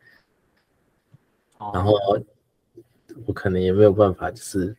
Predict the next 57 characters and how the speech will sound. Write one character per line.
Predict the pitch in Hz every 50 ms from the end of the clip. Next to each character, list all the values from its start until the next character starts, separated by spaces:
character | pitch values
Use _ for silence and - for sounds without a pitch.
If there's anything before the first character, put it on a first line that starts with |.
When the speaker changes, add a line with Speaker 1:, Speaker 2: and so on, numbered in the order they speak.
| _ -
Speaker 2:
踏 | - - 107 95
出 | 90 - 98 92
去。 | 87 - - 95 80 - - - _ _ _ _ _ _ - _ _ _ _ _ _ _ _ _ _ _ _ _ _ _ _ _ _ _ _ _ _ _
Speaker 1:
啊， | - 151 175 226
可 | 202 190
是 | 180 233
我 | 247 170
觉 | 120 131
得 | 127 127 123
如 | 123 147
果， | 147 170 143 113 - - - - - -
如 | - 175 233
果 | 220 156
那 | 156 180
个， | 175 190 -
那， | 185 185 175 147 - _
那 | 185 185 170
个 | 156 147 135 131
职 | 123 - - 127 120 123
位 | 143 147 135
在 | 131 139
做 | 135 - 151 123
的 | 110
事 | - - - 131
情 | 110 107
是 | 101 - 139
很 | 135 127 107
吸 | 101 - - - 127 117
引 | 120 117 120 113
我， | 113 113 117
然 | 117 117
后 | 131 139
我 | 127
也 | 117
是 | 123
真 | 123 - 131 117
的 | 120
很 | 110 107
想 | 107 113 110 95
学， | - - - 127
我 | 127 123 113
真， | 107 147 - -
我 | 139 117
真 | 143 180
的 | 185 139
会 | 151 147 139 135 131 131 - - - - _ _ _ _
愿 | 156 135 131 123
意， | 127 127 117
就 | 120 117
是 | 110 135 127 120 117
你 | 110 107
知 | 101 117
道， | 113 113 123 - - - - _ _ _ _ _ _ _
可 | - - 104
能 | 104 104 104 101 101
放 | 98 - 135 120 110
下， | 107 - 131 120 113 110 120 127 120 117 117 113 -